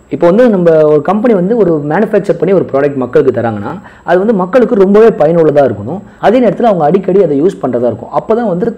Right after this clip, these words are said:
கம்பெனிக்கு ரெகுலரா business வரும். அது மூலியமா அவங்க வருஷ வருஷம் நிறைய profit பண்ண முடியும். இது மாதிரி ஒரு business model தான் வந்து பொதுவாவே வந்து எல்லாரும் வாங்குவாங்க. அதாவது நம்ம எ-, என்னைக்காவது ரேரா தேவைப்படுற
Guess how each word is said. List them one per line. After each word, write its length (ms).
கம்பெனிக்கு 480
ரெகுலரா 280
business 300
வரும். 200
அது 180
மூலியமா 340
அவங்க 220
வருஷ 340
வருஷம் 320
நிறைய 160
profit 380
பண்ண 200
முடியும். 260
இது 140
மாதிரி 220
ஒரு 160
business 300
model 260
தான் 120
வந்து 140
பொதுவாவே 400
வந்து 180
எல்லாரும் 260
வாங்குவாங்க. 360
அதாவது 260
நம்ம 160
எ-, 140
என்னைக்காவது 420
ரேரா 300
தேவைப்படுற 380